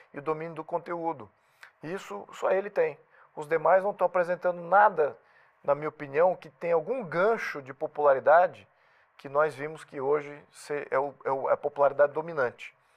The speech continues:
Eu não, a esquerda, como eu mencionei, a esquerda não tem mais aderência às propostas da esquerda, ninguém acredita mais naquilo, é, é beira demagogia, é a mentira deslavada pra você colocar mais um ali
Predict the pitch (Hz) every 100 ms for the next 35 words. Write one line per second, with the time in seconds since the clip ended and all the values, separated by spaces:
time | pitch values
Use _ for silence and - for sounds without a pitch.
0 | _ _ 135 151 156 - 127 - 156 156
1 | 165 165 160 160 110 113 110 - 156 135
2 | 120 131 185 185 160 147 127 123 117 127
3 | 170 - - - 123 147 143 127 113 98
4 | - 151 151 151 - _ 147 151 180 170
5 | 156 156 135 139 123 110 - 156 170 160
6 | - - - _ - 131 127 - 127 -
7 | - - 113 185 196 151 151 147 135 117
8 | 104 143 175 170 147 - - - 160 143
9 | 147 131 - 180 180 151 123 135 113 135
10 | 139 131 131 120 135 127 127 120 131 131
11 | 143 123 135 117 120 120